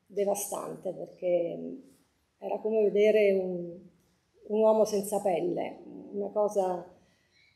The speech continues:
E quindi, diciamo, ci siamo, è stato, è stato quella, quella stanza lì ha, eh, governato, diciamo, il,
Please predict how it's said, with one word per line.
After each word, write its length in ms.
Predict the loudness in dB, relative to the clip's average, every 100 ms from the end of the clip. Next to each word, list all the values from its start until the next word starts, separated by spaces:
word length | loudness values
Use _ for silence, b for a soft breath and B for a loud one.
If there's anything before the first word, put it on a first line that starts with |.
| b _ _ _ _ -2
E 380 | 4 6 6 4
quindi, 880 | 2 2 4 2 2 -2 -16 -20 -16
diciamo, 400 | -12 -4 0 0
ci 120 | 0
siamo, 800 | -2 -2 2 4 6 6 6 4 0 -4 -8 -14 -16 -20 -20 -20 -8
è 100 | -6
stato, 540 | 2 4 4 2 0
è 120 | -2
stato 400 | 2 4 4 2
quella, 520 | 2 4 6 6 4
quella 240 | 0 2 2
stanza 460 | 2 -2 0 2
lì 360 | 2 2 0 0 -2
ha, 520 | -4 -2 -2 -4 -8
eh, 200 | 0 2 4
governato, 1080 | 6 8 6 4 2 2 2 4 4 2 -4
diciamo, 480 | -8 -2 0 2 2
il, 260 | 0 0